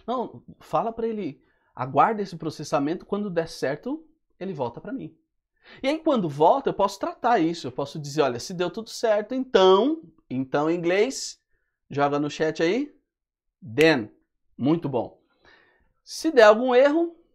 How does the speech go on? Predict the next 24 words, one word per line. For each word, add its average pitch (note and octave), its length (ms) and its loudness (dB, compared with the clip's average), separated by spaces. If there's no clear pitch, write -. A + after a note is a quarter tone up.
aí G3+ 160 -4
eu G#3+ 60 -2
posso G#3 300 -2
capturar E3 500 0
com F3 120 -10
cat, D3 380 -4
tá E3 120 -10
tudo D#3+ 200 -10
certo. F#2 400 -6
Então, A#3+ 460 4
a G3 120 4
terceira C4+ 600 0
grande A#3 580 4
vantagem D3+ 600 2
do C3+ 160 -4
Node, C#3 440 2
pessoal, A2+ 640 -2
é D#3 120 -2
que F#3+ 260 -2
ele F3 420 0
utiliza D#3+ 760 -2
métodos C#3+ 920 -2
não F3 560 -4
bloqueantes, D3+ 1080 -4